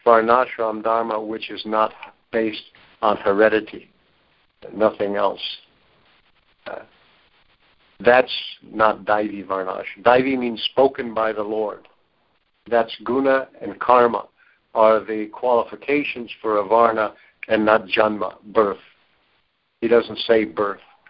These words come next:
Uh, so that, that, that's what Daivi Varnashram Dharma means. Uh, that, that Varnashram Dharma, would, simply because of people's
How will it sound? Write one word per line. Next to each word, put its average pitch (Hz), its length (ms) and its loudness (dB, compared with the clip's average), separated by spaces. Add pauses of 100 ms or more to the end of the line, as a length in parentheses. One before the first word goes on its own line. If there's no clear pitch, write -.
(1000)
Uh, 98 340 -10 (540)
so 127 160 4
that, 131 260 6 (100)
that, 127 340 -2
that's 127 240 -4
what 117 180 -10
Daivi 117 420 -4
Varnashram 101 720 -8
Dharma 101 520 -6
means. 98 360 -10 (880)
Uh, 95 540 -2 (440)
that, 113 240 -2
that 110 180 4
Varnashram 104 640 2
Dharma, 101 340 4
would, 101 240 -4 (240)
simply 151 260 2
because 123 360 0
of 113 140 -4
people's 117 400 -4